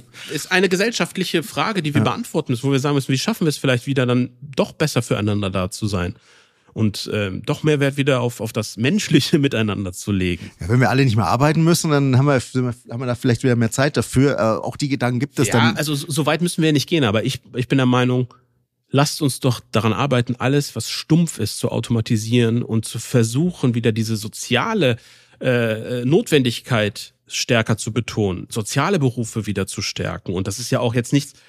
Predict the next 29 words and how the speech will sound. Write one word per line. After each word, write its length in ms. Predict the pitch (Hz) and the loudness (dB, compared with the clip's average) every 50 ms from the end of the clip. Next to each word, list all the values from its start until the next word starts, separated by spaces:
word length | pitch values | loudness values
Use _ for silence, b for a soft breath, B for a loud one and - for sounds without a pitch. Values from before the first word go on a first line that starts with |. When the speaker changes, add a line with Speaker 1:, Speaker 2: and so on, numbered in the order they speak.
| b b b b b | b b b b b
Speaker 1:
wo 80 | _ 113 | _ 0
man 160 | 117 117 113 | 0 0 2
sagen 220 | 110 117 117 120 117 | 0 0 0 0 0
kann, 260 | 127 117 110 113 - | 0 -2 -2 -2 -2
also 260 | _ 120 117 127 - b b b b b b b b _ _ _ - _ _ _ _ _ _ _ _ _ _ _ _ | _ 2 2 2 2 b b b b b b b b _ _ _ -20 _ _ _ _ _ _ _ _ _ _ _ _
wir 120 | 113 117 | -6 0
können, 260 | - 147 151 147 143 - | 2 2 2 2 2 -2
wir 140 | 127 110 110 | -6 -4 0
können 140 | - 151 165 | 2 4 4
nicht 100 | 151 147 | 6 4
in 60 | 143 | 4
die 60 | 135 | 2
Zukunft 380 | 135 - 190 185 170 143 - - | 2 -2 0 0 0 -2 -2 -2
gucken 320 | - 170 - - 151 135 | -2 -2 0 0 -4 -2
und 380 | 120 117 120 117 - - _ 123 | 0 0 -2 -2 -2 -6 _ -4
das, 160 | 113 - - - - | -4 -4 -6 -14 -8
das 200 | - 113 - - | -6 -6 -6 -2
Thema, 440 | - 143 131 127 120 117 110 107 - - | 0 2 2 4 4 4 2 0 -2 -4
äh, 200 | 107 107 104 - - | -4 -4 -4 -4 -2
Arbeitsmarkt 800 | - 117 131 147 139 131 - - - 139 120 131 135 - - | 0 0 2 0 -2 -2 -4 -2 -2 0 0 0 -2 -4 -4
der 80 | 120 107 | -6 -6
Zukunft 360 | - - 143 123 127 117 - | -4 -8 -4 -4 -4 -4 -4
ist 340 | 123 - - - - - - | -6 -8 -8 -10 -10 -10 -6
einfach 300 | - 104 107 - 92 - | -6 -6 -4 -4 -8 -8
auch 220 | - - - - - | -10 -12 -12 -12 -12
ein 80 | 120 | -8
schwieriges 500 | - - - - 139 139 139 120 - - | -8 -6 -6 -4 -2 -2 -4 -4 -6 -12
Thema, 320 | - - 127 143 147 127 107 | -4 -2 0 2 2 2 2
weil, 300 | 107 107 104 107 - | 2 0 0 -2 -4